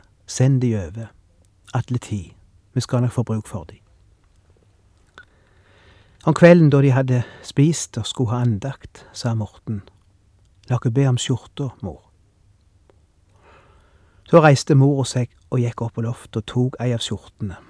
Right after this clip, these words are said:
kom ned og la den på bordet framfor Morten. «Å, mor», ropte Morten henrykt,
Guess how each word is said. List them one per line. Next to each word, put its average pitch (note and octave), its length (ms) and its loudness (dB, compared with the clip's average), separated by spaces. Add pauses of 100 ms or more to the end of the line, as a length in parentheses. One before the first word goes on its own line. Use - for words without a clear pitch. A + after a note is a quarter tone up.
(140)
kom A#2 220 -2
ned B2+ 240 0
og A2+ 80 -2
la A2+ 220 -2 (260)
den A2 140 -2
på A2+ 100 -4
bordet A2 360 -4
framfor G#2 360 -10
Morten. - 480 -16 (1300)
«Å, E3 180 8
mor», A2+ 420 0 (220)
ropte B2 280 -4
Morten G#2+ 400 -6
henrykt, G2+ 560 -12